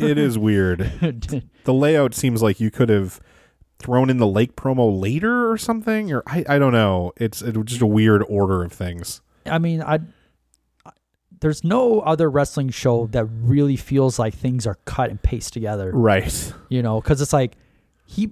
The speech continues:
Speaker 2: he probably gave, like, a hundred different generic interviews about, uh, Pitbull too, and it's just like,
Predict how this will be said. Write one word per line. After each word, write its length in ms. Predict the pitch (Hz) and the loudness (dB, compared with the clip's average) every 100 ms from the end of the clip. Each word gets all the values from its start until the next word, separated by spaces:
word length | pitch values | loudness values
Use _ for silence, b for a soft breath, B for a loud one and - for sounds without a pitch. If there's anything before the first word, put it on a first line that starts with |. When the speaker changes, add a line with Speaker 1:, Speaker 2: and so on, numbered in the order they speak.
| - | -4
Speaker 2:
he 140 | 160 | -2
probably 500 | 185 202 214 208 180 | 0 2 2 2 2
gave, 400 | 151 - 139 151 | 0 0 2 2
like, 260 | 123 101 - 117 | 0 -4 -8 -12
a 60 | |
hundred 520 | 110 - 175 170 170 | -10 -2 0 2 2
different 320 | 143 156 147 120 | 2 0 0 -2
generic 480 | 123 127 135 135 | -2 0 0 0
interviews 600 | 135 135 123 135 135 131 131 | -2 -2 -2 -2 0 0 -2
about, 420 | 110 113 117 - _ _ _ | 0 0 0 -4 _ _ _
uh, 260 | 123 110 107 | -6 -4 -2
Pitbull 420 | - 147 117 113 | 0 0 0 -4
too, 220 | - 151 | 0 2
and 80 | 160 | 2
it's 80 | 139 | 0
just 140 | 139 139 | -2 -2
like, 160 | 127 | -4